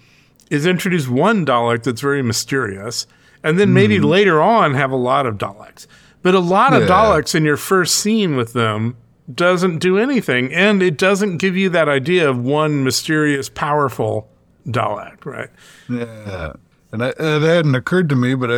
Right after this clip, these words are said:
Speaker 2: I, I think they you're probably right. They probably spent most of the effects budget on the
Speaker 1: <laughs>
Speaker 2: Dalek models.
Speaker 1: Right. And now, and again, we get this other difference where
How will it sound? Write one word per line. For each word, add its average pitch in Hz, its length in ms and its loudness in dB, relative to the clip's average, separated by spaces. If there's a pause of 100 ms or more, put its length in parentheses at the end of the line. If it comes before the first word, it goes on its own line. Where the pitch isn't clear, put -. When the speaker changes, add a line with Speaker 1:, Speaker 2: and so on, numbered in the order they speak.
(140)
Speaker 2:
I, 120 100 -2
I 127 40 -2
think 131 320 -4
they 123 180 -2 (280)
you're 135 180 -4
probably 131 500 -4
right. 120 300 -2
They 101 140 -12
probably 104 580 -8 (200)
spent 120 400 -6
most 113 360 -8
of 104 80 -8
the 95 160 -8
effects - 480 -8
budget 95 320 -2
on 196 80 2 (240)
the 151 280 -8
Speaker 1:
<laughs> 113 120 -18
Speaker 2:
Dalek 104 500 -6
models. 82 580 -12 (280)
Speaker 1:
Right. 117 360 -2 (1200)
And 220 360 2
now, 240 440 2
and 220 180 0
again, 254 320 0
we 220 100 0
get 208 180 -2
this 202 240 0
other 220 200 -2
difference 220 500 -2
where 190 300 0